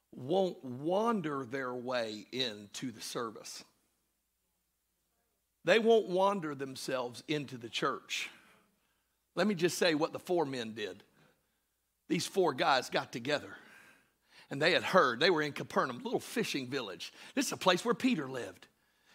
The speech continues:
Jesus showed up. His mother-in-law was sick. His mother-in-law is sick. And I know, I know Peter was not happy that, that his mother-in-law was sick, 'cause now he's having to do her chores.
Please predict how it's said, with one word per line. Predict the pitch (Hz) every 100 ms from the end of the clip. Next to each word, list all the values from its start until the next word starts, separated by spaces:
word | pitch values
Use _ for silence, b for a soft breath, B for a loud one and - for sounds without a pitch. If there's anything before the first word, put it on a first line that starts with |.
| _
Jesus | 135 185 175 165
showed | - 196 190
up. | 208 247
His | 165 147
mother-in-law | 233 269 160 143 165 202
was | 214
sick. | - 320 247 - - _ _ _ _ _ _ _ _ _ _ _ _ _ _ _ _ _ _ _ _
His | 262 -
mother-in-law | 370 392 330 247 226 254
is | 254
sick. | - - 339 - - _ _ _ _ _ _ _ _ _ _ _ _ -
And | 175
I | 320
know, | 349 302
I | 262
know | 311 311
Peter | 302 269 254
was | 175 160
not | 170 247
happy | 202 226 220 165
that, | 147 156
that | 165
his | 165 156
mother-in-law | 185 202 165 156 160
was | 165
sick, | - 269 226 -
'cause | -
now | 160 214
he's | 208 185
having | 180 170
to | 156
do | 180
her | 202
chores. | 220 262 381 240 -